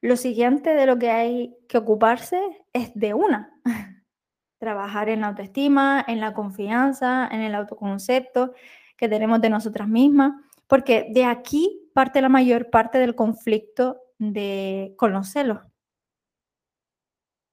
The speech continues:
Por lo tanto, siempre, siempre, siempre considero que hay que partir de dentro, o sea, desde una misma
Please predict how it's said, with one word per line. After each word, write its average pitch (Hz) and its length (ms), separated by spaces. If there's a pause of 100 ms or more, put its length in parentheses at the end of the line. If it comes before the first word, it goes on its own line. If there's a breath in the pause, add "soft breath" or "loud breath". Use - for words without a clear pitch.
(1000)
Por 240 140
lo 233 120
tanto, 285 580
siempre, 285 840
siempre, 285 760
siempre 294 760
considero 254 640
que 247 80
hay 240 140
que 247 100
partir 247 680
de 220 280
dentro, 262 440 (240)
o - 40
sea, 220 200
desde 214 400
una 220 240
misma 254 580